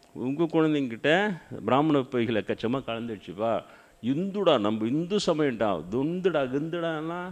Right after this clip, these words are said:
அனுப்பாதீங்க குழந்தைங்கள. அந்த மாதிரி அமைப்புகள்லாம் நிறைய பேட்டி கொடுக்குறான். அந்த இயக்கங்கள்லேருந்து வெளில வந்து பேட்டி கொடுக்குறான். நம்மளை வச்சு ஒரு கூட்டத்தை கூட்டிக்கிறாங்க. அந்த, அந்த ஏரியால என்ன ஜாதியோ அந்த ஜாதியை தலைமையா போட்டு,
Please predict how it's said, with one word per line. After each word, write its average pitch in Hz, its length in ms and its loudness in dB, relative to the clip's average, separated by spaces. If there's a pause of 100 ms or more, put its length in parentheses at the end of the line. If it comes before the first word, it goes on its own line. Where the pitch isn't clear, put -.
அனுப்பாதீங்க 135 540 -6
குழந்தைங்கள. 110 440 -4 (160)
அந்த 101 160 -4
மாதிரி 104 240 0
அமைப்புகள்லாம் 98 600 -2 (1500)
நிறைய 160 360 6
பேட்டி 196 240 6
கொடுக்குறான். 151 280 4
அந்த 110 180 2
இயக்கங்கள்லேருந்து 165 680 2
வெளில 165 120 -2
வந்து 180 280 -2
பேட்டி 151 240 -2
கொடுக்குறான். 104 380 -4 (440)
நம்மளை 127 260 0
வச்சு 185 400 -2 (720)
ஒரு 127 520 0
கூட்டத்தை 165 300 -4
கூட்டிக்கிறாங்க. 113 800 -4 (520)
அந்த, 143 340 2
அந்த 139 300 2
ஏரியால 175 300 0
என்ன 151 300 -2
ஜாதியோ 135 400 -2
அந்த 139 260 -2
ஜாதியை 135 400 0
தலைமையா 120 400 -2
போட்டு, 123 460 -8